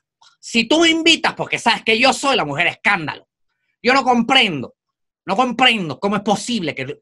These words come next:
me llegas gratis a un lugar y me corres de tu casa. No es la primera vez que me corren. Me han corrido ya en otras ocasiones, pero te digo una cosa, que a mí eso no me importa, me vale madre. Porque tú,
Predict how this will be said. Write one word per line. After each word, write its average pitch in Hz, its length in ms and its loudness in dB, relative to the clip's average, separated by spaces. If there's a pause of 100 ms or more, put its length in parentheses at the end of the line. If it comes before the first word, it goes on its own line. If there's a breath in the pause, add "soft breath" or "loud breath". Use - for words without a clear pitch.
(140)
me 170 160 2
llegas 190 360 2 (200 loud breath)
gratis 202 500 0 (120 soft breath)
a 175 100 2
un 214 160 4
lugar 233 260 6
y 170 80 -4
me 143 140 -6
corres 175 300 2
de 131 100 -6
tu 110 120 -12
casa. 175 280 -6
No 262 80 0
es 294 40 -2
la 294 100 4
primera 254 260 0
vez 233 140 0
que 214 100 -2
me 170 100 -2
corren. 127 380 -4 (200 soft breath)
Me 220 100 0
han 240 100 -2
corrido 226 320 0
ya 220 100 2
en 220 60 0
otras 196 200 -2
ocasiones, 165 460 -4
pero 185 200 2
te 185 120 0
digo 208 160 0
una 180 140 -4
cosa, 151 340 -6 (240 loud breath)
que 196 80 2
a 196 60 2
mí 220 100 2
eso 208 180 -2
no 190 100 -2
me 180 80 -4
importa, 156 440 -6
me 156 80 -6
vale 208 240 0
madre. 151 380 -2 (340)
Porque 190 300 -2
tú, 262 320 -4